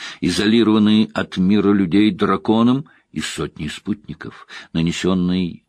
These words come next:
В ответ на это действие пагубный удар запятнал мужскую половину силы истинного источника. И все мужчины Аэсседай,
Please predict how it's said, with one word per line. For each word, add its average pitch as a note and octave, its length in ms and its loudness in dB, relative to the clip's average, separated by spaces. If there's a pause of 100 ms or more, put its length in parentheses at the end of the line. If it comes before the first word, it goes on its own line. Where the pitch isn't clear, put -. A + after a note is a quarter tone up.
(120)
В C#2+ 120 -4
ответ F2+ 440 -2
на F#2 220 -2
это F#2 200 -4
действие F#2+ 600 -2
пагубный F2+ 760 -2
удар F#2+ 480 -4 (220)
запятнал A#2+ 840 0
мужскую F2 580 -2
половину F2 460 0
силы G2 460 -2
истинного F2+ 800 -2
источника. - 1000 -8 (680)
И G#2 80 0
все A2 300 0
мужчины B2 680 0
Аэсседай, F2 1080 -4